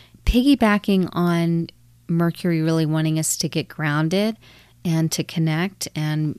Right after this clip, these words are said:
you know, again, moving into that more unity state with the feminine, it's a perfect time to design, to start a garden or plant flowers, hang up bird feeders, especially hummingbird feeders, 'cause that's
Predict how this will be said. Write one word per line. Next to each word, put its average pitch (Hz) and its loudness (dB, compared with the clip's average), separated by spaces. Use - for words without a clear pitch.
you 160 0
know, 151 0
again, 202 2
moving 156 0
into 156 -2
that 151 -2
more 156 0
unity 156 0
state - -2
with - -8
the 160 -6
feminine, 160 2
it's 196 0
a 190 4
perfect - -6
time 185 4
to 175 -2
design, 165 2
to - -2
start 175 2
a 185 4
garden 165 2
or 165 -2
plant 175 4
flowers, 160 0
hang 170 0
up 170 -2
bird 175 -4
feeders, 165 -2
especially 165 -4
hummingbird 156 -4
feeders, - -8
'cause - -8
that's - -4